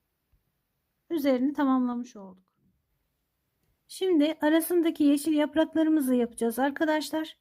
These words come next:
İğneme yeşil ipimi aldım. Hemen bir, iki. Yani ikinci zürafaya alttan bir, ikinci zürafaya batıp buraya düğümümü atıyorum.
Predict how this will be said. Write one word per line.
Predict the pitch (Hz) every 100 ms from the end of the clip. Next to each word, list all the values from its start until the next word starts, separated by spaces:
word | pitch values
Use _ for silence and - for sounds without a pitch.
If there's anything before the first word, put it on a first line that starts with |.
| -
İğneme | 320 320 294
yeşil | 302 311 294
ipimi | 294 285 262
aldım. | 240 302 294 294 320 - _ _ _ _ _ _ _ _ _ _ _ _ _ _ _
Hemen | 302 294 247 311 - _ _ _ - - - _
bir, | 247 320 349 -
iki. | 285 - 226 185 _ _ _ _ _ _ _ _ _ _ _ -
Yani | 254 247
ikinci | 262 320 302 311
zürafaya | 269 262 240 226 226 214 220 226
alttan | 285 285 - 269 339 _
bir, | 262 294 320 _ _
ikinci | 269 285 277 311
zürafaya | 269 262 240 240 247 226 220 220
batıp | 294 277 277 285 _ _ _ _ _ _ _ _ _ _ _ _ _ _ _ _ _ _ - _ _ _ _ _ _
buraya | 302 269 240 226
düğümümü | 269 262 233 208
atıyorum. | 233 - 277 254 277 277